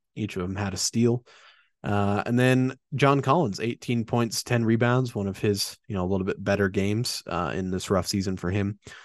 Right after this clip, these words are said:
Fourteen points each for both Clint Capela and Onyeka Okongwu, the two centers. Capela also with eleven rebounds in this game. Uh, sixteen points off the bench for Bogdan Bogdanovic, uh,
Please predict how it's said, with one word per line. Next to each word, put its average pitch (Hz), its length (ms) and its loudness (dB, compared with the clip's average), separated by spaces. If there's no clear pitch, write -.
Fourteen 160 420 6
points - 580 2
each 123 320 0
for 104 400 4
both 98 320 -2
Clint - 220 -4
Capela 110 440 4
and 98 400 -4
Onyeka 104 460 2
Okongwu, 120 420 4
the 92 160 -2
two 107 200 -4
centers. 123 440 0
Capela 110 340 2
also 101 280 0
with 95 240 -4
eleven 95 340 -2
rebounds 90 720 -2
in 92 120 -6
this 90 180 -6
game. 92 320 -6
Uh, 98 280 4
sixteen 143 400 2
points 131 240 4
off 123 120 4
the 110 60 -8
bench 113 240 0
for 107 240 4
Bogdan 98 480 0
Bogdanovic, 104 760 2
uh, 90 340 -4